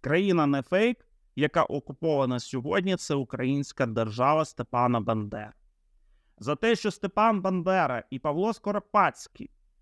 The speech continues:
створив українську державу як єдину легітимну країну в світі, єдину за всю історію людства,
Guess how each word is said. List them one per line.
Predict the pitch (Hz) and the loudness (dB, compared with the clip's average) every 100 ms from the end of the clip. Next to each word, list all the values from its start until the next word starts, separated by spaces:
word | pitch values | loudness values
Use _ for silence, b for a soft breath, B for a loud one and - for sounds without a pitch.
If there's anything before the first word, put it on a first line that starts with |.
| _ _ _ _ _ _ | _ _ _ _ _ _
створив | - - 143 208 220 175 | -18 -4 0 4 4 0
українську | 156 175 196 240 - 233 | -2 0 2 0 0 -4
державу | 196 226 170 190 175 131 110 - | 0 0 2 4 4 2 -2 -10
як | 117 180 202 - | 0 2 2 -2
єдину | 165 214 170 202 220 170 120 | -2 -2 0 0 2 2 0
легітимну | 117 156 156 202 - 214 196 135 113 113 - _ _ _ _ _ _ _ | -2 -2 -2 -4 -6 -2 0 0 -2 -6 -14 _ _ _ _ _ _ _
країну | - 160 185 156 123 | 0 2 4 2 0
в | - | -4
світі, | - - 139 262 269 - - - _ _ - | -14 -6 0 2 0 -2 -8 -10 _ _ -16
єдину | 120 156 170 220 160 127 | 0 2 2 2 2 2
за | 135 | 0
всю | 139 - 196 | 0 0 -2
історію | 156 - 175 139 127 120 | -2 0 2 2 0 0
людства, | 214 262 - - - | 0 -2 -6 -12 -14